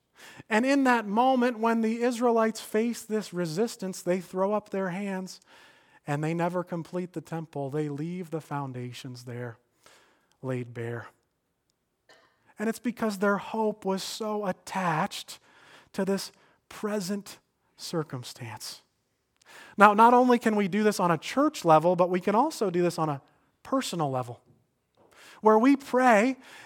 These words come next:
and God really comes through for us. He provides a new job. He gives us physical healing.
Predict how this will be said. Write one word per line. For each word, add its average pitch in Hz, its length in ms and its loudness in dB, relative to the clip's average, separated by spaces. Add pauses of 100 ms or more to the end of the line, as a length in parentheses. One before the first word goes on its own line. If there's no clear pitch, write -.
(140)
and 208 260 2
God 220 520 4
really 226 280 0
comes 214 440 -4
through 233 260 -2
for 156 220 0
us. 139 180 2
He 220 120 -2
provides 202 600 0
a 185 140 -2
new 196 220 -2
job. 185 560 0
He 202 120 -6
gives 185 340 -8
us 185 260 -4 (420)
physical 214 600 0
healing. 214 580 0